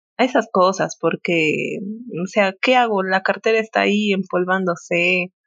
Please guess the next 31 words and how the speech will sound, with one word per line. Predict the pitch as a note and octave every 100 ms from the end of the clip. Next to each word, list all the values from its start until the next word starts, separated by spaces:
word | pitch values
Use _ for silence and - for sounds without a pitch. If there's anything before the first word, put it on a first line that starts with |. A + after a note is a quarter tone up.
| _ _ -
mm, | F#3 F#3 F3+ F3+ F3 E3+ E3+ E3+ F#3
ya | G#3+
le | G#3
perdí | G3+ F3 F3+
el | E3+
interés. | D#3 D#3 D3+ E3 - E3
Ve-, | E3+ F3
mientras | F#3 F3+ F#3 -
cuando | F3+ F3+ F3+ F3 E3+ E3 A3 -
viajo, | E3+ E3+ G3+ G3 F#3+ - B3
por | F#3
ejemplo, | F#3 G3 G3+ G3
sí | - B3
llegué | G#3 G3 F3+
a |
rentar | F3+ F#3 F#3 F3+
una | F3 E3+
casa | - F3 - -
con | D#3+ D#3+
mis | D#3+ -
amigos. | E3+ E3 F3+ F#3 -
En | E3+ E3+
un | F3 F3 E3
congreso | - E3 E3+ F3 F3+ F3+
que | E3
fuimos | - F3+ F#3 G#3+
nos | E3+ E3+
salió | E3+ F3
mucho | F3 G3+ G#3 - F#3+
más | E3+ F3
barato. | - D#3+ D#3+ -